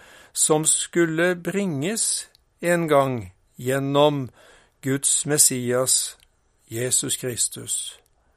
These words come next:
Slik det heter i Jesaja femtitre:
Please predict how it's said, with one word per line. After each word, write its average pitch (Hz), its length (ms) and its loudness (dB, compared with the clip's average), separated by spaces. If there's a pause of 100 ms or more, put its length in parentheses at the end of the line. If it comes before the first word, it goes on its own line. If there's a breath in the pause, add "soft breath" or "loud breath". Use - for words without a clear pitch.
(580 soft breath)
Slik 151 520 0
det 165 140 2
heter 160 580 0
i 139 240 -4
Jesaja 147 480 2
femtitre: 139 720 -4